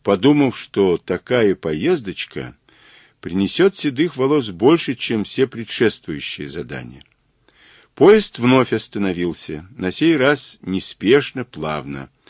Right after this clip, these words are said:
За окнами стояли люди с чемоданами. «Ох, я бы этому варью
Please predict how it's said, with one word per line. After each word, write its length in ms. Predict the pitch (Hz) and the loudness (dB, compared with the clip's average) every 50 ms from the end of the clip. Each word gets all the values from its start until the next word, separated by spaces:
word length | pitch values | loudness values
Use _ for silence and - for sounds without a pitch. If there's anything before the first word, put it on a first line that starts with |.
| _ - - - - _ | _ -20 -20 -20 -20 _
За 220 | - 73 92 90 | -8 -2 0 4
окнами 460 | 98 127 170 180 - - 165 165 165 151 | 6 6 4 4 2 -2 -4 -4 -4 -4
стояли 460 | - - - 95 87 87 82 73 76 | -6 -6 -4 -2 0 0 0 -2 -4
люди 360 | 71 67 78 113 131 127 127 | -6 -6 -4 -6 -4 -6 -8
с 40 | 120 | -10
чемоданами. 840 | - - - 110 104 95 82 69 76 76 71 64 65 64 65 - - _ _ _ _ _ _ _ _ _ _ _ _ _ _ _ _ _ _ _ _ _ _ _ _ _ _ | -10 -8 -8 -6 -6 -6 -6 -8 -10 -10 -10 -10 -10 -12 -14 -16 -18 _ _ _ _ _ _ _ _ _ _ _ _ _ _ _ _ _ _ _ _ _ _ _ _ _ _
«Ох, 440 | - 110 135 147 143 - - - - | 0 2 4 4 4 2 -2 -8 -12
я 280 | 73 73 92 123 135 123 | -6 0 2 2 2 2
бы 240 | 98 104 107 95 - | 4 4 2 2 2
этому 500 | - 131 147 - - - 101 92 90 85 | 2 0 0 0 -2 -4 -4 -4 -4 -4
варью 720 | 76 80 92 92 82 82 85 98 190 247 226 135 80 65 | -2 0 0 0 0 -2 -6 -6 0 2 2 2 2 -2